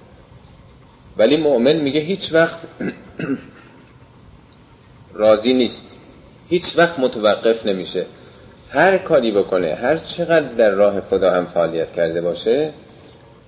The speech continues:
بازم ناراضیه. این به اون معنا نیست که دغدغه و دلشور و اضطراب داشته باشه، ها.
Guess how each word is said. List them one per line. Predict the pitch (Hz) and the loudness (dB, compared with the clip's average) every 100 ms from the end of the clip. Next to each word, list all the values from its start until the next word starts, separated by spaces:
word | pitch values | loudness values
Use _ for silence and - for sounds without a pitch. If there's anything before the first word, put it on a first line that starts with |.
| - - 92 | -20 -20 2
بازم | 123 151 160 156 156 - - 104 | 4 4 2 0 -4 -12 -18 -10
ناراضیه. | 101 98 92 90 87 101 92 82 - - - - - - - - - _ - | 0 2 4 2 0 -2 0 -2 -10 -20 -20 -20 -20 -20 -20 -20 -20 _ -8
این | 139 | -2
به | 123 | 0
اون | 127 | 0
معنا | 123 113 117 | 2 0 0
نیست | 156 160 - | -2 -6 -4
که | 139 98 - - 95 | -4 -4 -16 -6 -2
دغدغه | 95 - 92 92 | -2 -2 -4 -2
و | 90 90 | -2 -2
دلشور | 87 85 - 87 | -6 -10 -12 -6
و | |
اضطراب | 90 - - 85 82 - | -4 -6 -8 -6 -6 -6
داشته | 76 - | -10 -8
باشه، | 78 73 65 | -10 -10 -14
ها. | 73 | -14